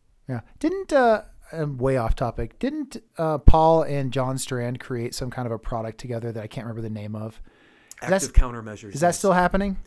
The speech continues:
Speaker 2: It's still there.
Speaker 1: All
Speaker 2: Yeah.
Speaker 1: right.
Speaker 2: I mean, Paul, so when Paul first left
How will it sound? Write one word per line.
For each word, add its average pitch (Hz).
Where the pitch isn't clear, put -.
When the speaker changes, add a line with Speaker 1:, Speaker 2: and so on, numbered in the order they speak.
Speaker 2:
It's 202
still 208
there. 143
Speaker 1:
All 147
Speaker 2:
Yeah. 143
Speaker 1:
right. 104
Speaker 2:
I 190
mean, 208
Paul, 220
so -
when 180
Paul 220
first 214
left 143